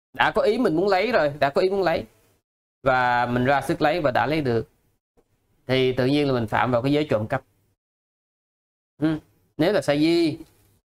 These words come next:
thì đức giới sa di. Nếu là tỳ kheo thì, à, tùy theo giá trị của cái món đó.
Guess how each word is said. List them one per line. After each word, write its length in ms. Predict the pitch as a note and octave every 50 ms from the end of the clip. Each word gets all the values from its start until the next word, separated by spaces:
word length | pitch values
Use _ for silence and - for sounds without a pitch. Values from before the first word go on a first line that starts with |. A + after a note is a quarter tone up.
| _ _ _ _ _ _ -
thì 300 | B2 A#2 A2+ A2+ A2+ A2+
đức 140 | D3 E3 E3+
giới 140 | F3 F3 F3
sa 140 | - -
di. 260 | C3 C3 C#3 C3+ B2 - _ - _ _ _ _ _ _ _ _ _ _ _ _ _ _ - _ _ _ _ _ _ _ _ _ _ -
Nếu 180 | C#3 D3 F3 F#3+
là 60 | D#3
tỳ 180 | - C3 A#2+
kheo 460 | A2 - D3 D3 D3 D3+ D3 C#3+ C3 - _ _ _ _ _ _ _ _ _ _ _ _ -
thì, 400 | A#2+ A#2+ A#2+ A#2+ A#2 A#2+ A#2+ A#2+
à, 480 | A#2 A#2 A#2 A#2 A#2 A2+ A2+ A2+ A2+ G#2
tùy 200 | - B2 A#2+ A#2
theo 140 | G#2+ B2+ B2
giá 200 | B2+ C#3 D3 E3
trị 340 | D#3+ - A#2+ A2 G#2+ A2+ A2+ -
của 60 | C#3+
cái 140 | - D3+ D3
món 200 | C#3 C#3+ E3 E3
đó. 140 | D#3 -